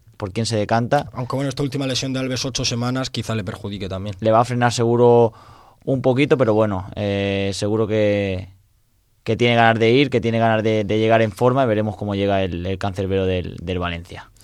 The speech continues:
Speaker 2: Una cosa que me gusta también destacar de esta selección es la cantidad de variantes que tiene en el banquillo, sobre todo Dante, por ejemplo, en defensa, que es un central titularísimo en el Bayern de Múnich y que en, en teoría es suplente, Rafinha en el lateral derecho,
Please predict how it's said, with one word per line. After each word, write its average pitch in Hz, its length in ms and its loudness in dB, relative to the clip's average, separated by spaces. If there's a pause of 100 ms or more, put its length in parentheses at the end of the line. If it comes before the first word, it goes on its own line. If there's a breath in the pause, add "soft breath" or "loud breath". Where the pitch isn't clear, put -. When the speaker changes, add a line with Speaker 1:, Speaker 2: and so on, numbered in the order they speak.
(320 loud breath)
Speaker 2:
Una 147 180 2
cosa 165 220 8
que 151 80 4
me 147 80 6
gusta 151 240 4
también 143 200 4
destacar 139 360 2
de 139 80 2
esta 135 180 2
selección 131 300 2
es 147 100 0
la 147 80 2
cantidad 123 320 2
de 139 80 2
variantes 127 500 0
que 123 120 0
tiene 127 180 0
en 131 80 0
el 120 80 2
banquillo, 113 480 0
sobre 110 260 -4
todo 127 520 4 (480 loud breath)
Dante, 123 500 4
por 123 100 4
ejemplo, 120 260 2
en 117 60 2
defensa, 131 380 0
que 113 60 -2
es 113 60 -2
un 123 100 -2
central 120 460 0
titularísimo 117 600 0
en 117 60 0
el 117 40 -2
Bayern 117 280 0
de 110 80 -2
Múnich 117 580 -2
y 113 140 -4
que 110 160 0 (360)
en, 127 200 2
en 127 160 4
teoría 123 240 4
es 117 60 2
suplente, 143 440 4
Rafinha 127 460 2
en 120 60 2
el 117 80 0
lateral 110 300 -2
derecho, 151 460 0